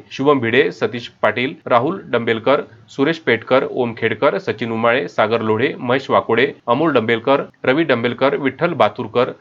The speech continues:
जय ठोंबरे, अशोक डंबेलकर, अंकित हिवाळे, ॲडव्होकेट अंकुश डंबेलकर यांनी कावड यात्रेसाठी अथक परिश्रम घेतले. पुरुषोत्तम बातुरकर, विदर्भ न्यूज, नांदुरा.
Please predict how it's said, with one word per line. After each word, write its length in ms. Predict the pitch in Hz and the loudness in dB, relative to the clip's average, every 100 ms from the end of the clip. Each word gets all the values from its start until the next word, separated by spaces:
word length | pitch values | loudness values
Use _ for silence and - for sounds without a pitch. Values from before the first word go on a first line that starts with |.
| 110 | -2
जय 120 | 135 | 0
ठोंबरे, 400 | 156 117 110 123 | 0 -2 0 0
अशोक 380 | - 117 175 147 | 0 -4 -4 -2
डंबेलकर, 480 | 123 113 110 120 139 - | 0 0 -2 -2 -4 -4
अंकित 380 | 131 123 160 151 | -6 -4 -6 -6
हिवाळे, 400 | 117 113 113 - - _ - | 2 4 4 0 -8 _ -2
ॲडव्होकेट 380 | 131 151 180 175 | 0 0 -2 -6
अंकुश 440 | - 123 113 - 123 | -6 -6 -6 -4 -2
डंबेलकर 440 | 110 113 - 135 | 0 -2 0 0
यांनी 380 | 131 120 151 98 - - | 0 0 -2 -4 -8 2
कावड 240 | 127 175 | 2 4
यात्रेसाठी 560 | 151 127 135 131 - - | 0 -2 -4 -4 -4 -6
अथक 260 | 123 117 180 | -4 -4 -2
परिश्रम 360 | 127 117 135 139 | -4 -2 -4 -2
घेतले. 380 | 104 104 101 98 - 135 | -2 2 0 0 -8 -4
पुरुषोत्तम 400 | 113 113 117 101 | -4 -2 -4 0
बातुरकर, 480 | 98 147 143 160 131 | -2 -2 2 0 2
विदर्भ 360 | 131 139 208 | -2 2 2
न्यूज, 300 | 175 127 117 - 120 | 2 0 -4 -8 -2
नांदुरा. 480 | 117 104 104 98 | -2 0 0 0